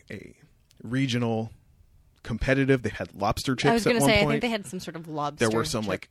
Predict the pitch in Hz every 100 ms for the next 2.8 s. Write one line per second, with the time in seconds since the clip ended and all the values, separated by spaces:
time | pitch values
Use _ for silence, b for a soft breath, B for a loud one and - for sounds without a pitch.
0 | 117 113 127 - - 104 123 - 156 165
1 | 165 B B B B _ _ _ _ -
2 | 143 139 151 165 170 - -